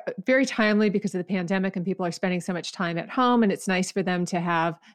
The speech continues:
that little robot companion. Um, right now, my, my sweet husband pours my glass of wine for me at night, and we take turns doing the laundry. <laughs> So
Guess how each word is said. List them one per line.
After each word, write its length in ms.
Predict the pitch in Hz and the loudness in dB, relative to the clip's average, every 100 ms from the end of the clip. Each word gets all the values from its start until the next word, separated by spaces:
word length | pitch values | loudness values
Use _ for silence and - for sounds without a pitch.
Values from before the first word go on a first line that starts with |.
| - | 0
that 240 | 185 165 | 2 2
little 240 | 185 175 156 | 2 2 2
robot 540 | 180 196 170 170 - | 4 4 4 2 0
companion. 920 | 185 180 - 214 226 226 226 226 226 226 - - _ | -2 -2 0 2 4 4 4 4 2 0 -12 -20 _
Um, 460 | 185 180 170 170 170 - | -2 2 2 0 -2 0
right 180 | 220 208 | 2 4
now, 340 | 202 196 196 - _ _ _ | 4 2 0 -6 _ _ _
my, 240 | 202 196 - | -2 -2 -2
my 120 | 196 196 | -2 -4
sweet 260 | - 196 | 0 0
husband 320 | 180 - 180 | 0 -2 -6
pours 220 | 185 175 180 | -4 -4 -4
my 60 | |
glass 280 | 170 175 175 | -2 -2 -4
of 60 | 165 | -4
wine 200 | 160 170 | -4 -6
for 120 | 170 | -6
me 160 | 170 | -4
at 80 | 170 | -4
night, 200 | 165 175 | -4 -2
and 80 | 175 | -4
we 80 | 170 | -4
take 220 | 180 170 | -6 -6
turns 300 | - 170 - | -6 -6 -4
doing 160 | 160 151 | -4 -4
the 80 | |
laundry. 280 | 151 156 165 | -4 -2 2
<laughs> 80 | |
So 80 | 196 | 4